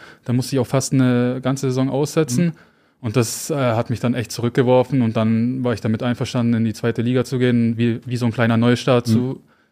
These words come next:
Speaker 1: anzufangen. Und ja, und das hat sich echt gelohnt.
Speaker 2: Du warst dann letztendlich, waren sieben Jahre in, in Krimitschau.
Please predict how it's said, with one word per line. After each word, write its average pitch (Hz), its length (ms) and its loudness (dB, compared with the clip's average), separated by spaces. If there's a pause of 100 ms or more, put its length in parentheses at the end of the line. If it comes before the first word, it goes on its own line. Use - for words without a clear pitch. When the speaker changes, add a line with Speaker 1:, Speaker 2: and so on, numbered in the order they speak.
(240)
Speaker 1:
anzufangen. 127 540 2
Und 117 260 0
ja, 123 240 2
und 101 160 -4
das 101 220 -6
hat 110 120 -6
sich 117 120 -10
echt 113 100 -10
gelohnt. 113 360 -4 (500)
Speaker 2:
Du 113 100 -2
warst 107 220 0
dann 110 320 2
letztendlich, 113 400 0
waren 101 120 -2
sieben 151 340 2
Jahre 139 240 -2
in, 143 300 -2
in 131 280 0
Krimitschau. 147 580 0